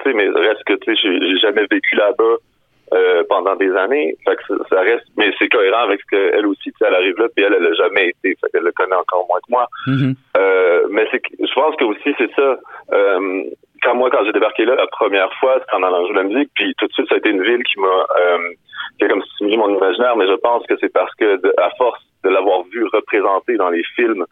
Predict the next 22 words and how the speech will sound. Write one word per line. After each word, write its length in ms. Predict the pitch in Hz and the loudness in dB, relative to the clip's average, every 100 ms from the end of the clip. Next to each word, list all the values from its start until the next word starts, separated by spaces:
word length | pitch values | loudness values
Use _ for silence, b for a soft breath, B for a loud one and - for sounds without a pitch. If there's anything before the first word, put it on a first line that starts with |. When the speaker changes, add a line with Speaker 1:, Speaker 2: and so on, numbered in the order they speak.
| B B B - | B B B -4
Speaker 1:
dans 160 | 110 | 0
les 100 | 110 | 2
romans, 440 | 95 92 90 107 117 B B B _ | 2 2 2 0 -2 B B B _
ben, 280 | 101 101 85 B B _ - - | 0 0 -2 B B _ -8 -2
t'arrives 360 | 110 101 85 | 0 0 -2
là, 240 | 101 131 131 - _ - | 0 2 0 -6 _ -14
puis 360 | 110 110 104 - | -12 -14 -18 -14
tu 100 | - | -8
rentres 460 | 101 - 104 107 104 | -6 -2 0 0 0
dans 180 | 101 92 - - | 0 0 -4 -4
ce, 100 | 98 - - | -4 -2 -4
ce, 60 | |
la 260 | 101 98 101 - | -2 0 0 -2
fiction, 400 | 131 - 147 151 | -4 0 0 0
finalement, 340 | - 107 110 120 | 0 0 0 0
peut-être, 380 | - 101 110 - _ - - | 0 0 0 -2 _ -6 0
a, 260 | 95 95 - - - | 2 2 -2 -4 -6
a 60 | - | -4
permis 380 | - 95 95 104 | 0 0 -2 -4
de, 100 | 98 | -4
comme, 300 | 87 101 87 - b b b _ - - - - | -2 -2 -4 -12 b b b _ -8 -6 -6 -2
euh, 360 | - 90 87 | 0 2 2